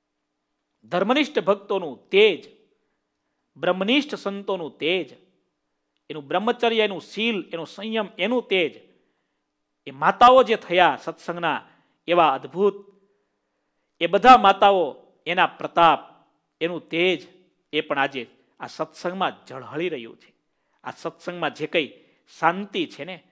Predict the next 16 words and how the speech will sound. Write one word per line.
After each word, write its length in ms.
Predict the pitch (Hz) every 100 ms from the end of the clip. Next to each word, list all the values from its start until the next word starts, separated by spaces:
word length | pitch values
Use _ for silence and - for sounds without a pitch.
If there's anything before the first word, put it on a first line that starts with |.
| _ _
સમૃદ્ધિ 560 | - 156 175 208 160 131
છે 180 | -
ને, 240 | 156 175 - _ _ -
સુખ 240 | 190 220 -
છે 180 | -
ને, 260 | 156 170 - _ _ -
એ 60 |
બધાના 540 | 147 160 131 165 156 127
મૂળમાં 640 | 120 147 160 180 202 208
આ 120 | -
મહાપુરુષો, 1000 | 131 127 120 160 165 170 165 - 196 208 - _ _
સંતો, 540 | 170 175 185 185 135
ભક્તો, 500 | 110 156 165 190 165
પુરુષો 440 | 135 156 170 -
અને 120 | 180 135
બહેનો, 540 | 127 135 175 151 -